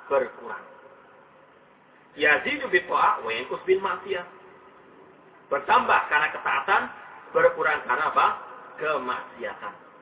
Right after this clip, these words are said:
Karena apa? Amal bagian daripada iman.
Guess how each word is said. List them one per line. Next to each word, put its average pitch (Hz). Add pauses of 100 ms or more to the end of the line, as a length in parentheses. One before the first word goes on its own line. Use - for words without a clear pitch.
(1040)
Karena 208
apa? 190 (320)
Amal 220 (240)
bagian 214
daripada 202
iman. 208